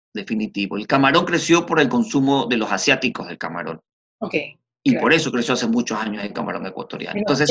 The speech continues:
Speaker 2: ochenta.
Speaker 1: Trasladar mi consumo de chame al paladar extranjero no es tan fácil.
Speaker 2: No es tan fácil.
Speaker 1: No es tan fácil.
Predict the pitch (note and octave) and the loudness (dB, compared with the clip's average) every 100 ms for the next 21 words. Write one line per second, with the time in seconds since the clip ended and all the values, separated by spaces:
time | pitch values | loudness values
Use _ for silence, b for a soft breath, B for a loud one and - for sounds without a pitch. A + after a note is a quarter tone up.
0 | B3 - - - - _ - D#3 C#3+ C#3 | 4 2 -8 -10 -12 _ 2 4 6 6
1 | C#3 C#3 D#3 F3+ G3+ F3+ - C3+ A#2+ - | 6 8 6 6 4 2 4 4 4 8
2 | E3 E3+ D#3+ B2 - - D#3+ C#3+ B2 A#2 | 8 10 6 6 4 4 6 6 4 0
3 | - _ - B2+ - A#2 A2+ B2+ D3+ C#3+ | -4 _ 2 2 4 4 6 8 6 4
4 | B2 B2 A#2+ A#2+ A#2+ D3 D3+ - C3 C3 | 0 -2 2 4 6 6 6 4 4 6
5 | C3+ C3+ - B2 A2+ - - - - - | 6 4 2 -4 0 0 0 -6 -10 -16
6 | _ _ - E3+ - E3+ - - - - | _ _ -10 -8 -8 -12 -14 -14 -12 -6
7 | F3 D3 D3+ - F#3+ - - - - - | -4 2 4 4 0 0 0 -2 -4 -8